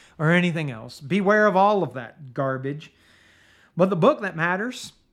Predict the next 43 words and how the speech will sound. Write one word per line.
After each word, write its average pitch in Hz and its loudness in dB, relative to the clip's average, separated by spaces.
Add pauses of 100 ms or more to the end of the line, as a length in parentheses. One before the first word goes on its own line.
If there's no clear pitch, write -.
Paul 180 -2
said 185 -2
in 156 -6
Philippians 165 -8
four 170 -4
three, 170 -6
"I 151 -4
entreat 165 -6
thee 143 -6
also, 160 -2
true 165 -10
yoke 151 -4
fellow, 170 -6 (680)
help 175 2
those 175 0
women 170 -2
which 151 -8
labored 156 -4
with 160 -8
me 165 -6
in 147 -6
the 131 -8
gospel, 151 -6
with 143 -8
Clement 151 -6
also, 160 -4
and 139 -8
with 147 -8
other 151 -6
my 147 -6
fellow 147 -6
laborers, 147 -6 (320)
whose 165 -4
names 180 -2
are 139 -6
in 170 -4
the 139 -6
book 151 -6
of 139 -6
life." 127 -8 (120)
There's 170 -2
your 135 -6
directory. 127 -12